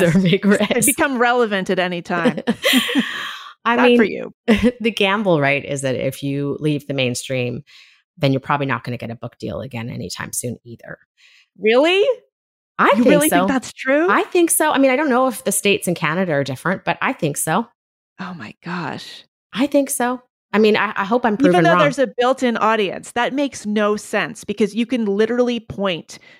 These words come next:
Speaker 1: to your subscribers on the Substack and say, "Hey, publisher, this is how many people are gonna probably buy this book."
Speaker 2: Yeah, I mean, you can.
Speaker 1: You're coming with your own marketing analytics.
Speaker 2: Yes. But m-,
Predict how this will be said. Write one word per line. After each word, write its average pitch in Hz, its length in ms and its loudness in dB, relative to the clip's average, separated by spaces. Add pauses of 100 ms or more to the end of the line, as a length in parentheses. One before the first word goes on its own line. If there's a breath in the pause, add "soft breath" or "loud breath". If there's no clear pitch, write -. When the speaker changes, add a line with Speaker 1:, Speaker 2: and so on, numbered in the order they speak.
Speaker 1:
to 202 120 -10
your 190 160 0
subscribers 190 720 -2
on 170 140 -4
the 170 60 -4
Substack 170 540 -6
and 175 140 -8
say, 175 320 -2 (240 soft breath)
"Hey, 247 300 0
publisher, 175 680 -2 (300 soft breath)
this 214 160 0
is 220 80 -6
how 233 100 2
many 202 200 -2
people 196 260 -2
are 180 80 -2
gonna 180 220 -6
probably 165 240 -4
buy 156 180 -6
this - 140 -10
book." - 340 -14 (100)
Speaker 2:
Yeah, 180 360 2
I 180 80 -2
mean, 156 240 2
you 147 160 -4
can. 156 460 -2
Speaker 1:
You're 220 100 -2
coming 269 360 -2
with 233 200 2
your 208 260 2
own 202 400 0 (240)
marketing 170 800 -4 (340)
analytics. 156 560 -8
Speaker 2:
Yes. 156 480 -2 (320)
But 165 140 0
m-, 160 160 -8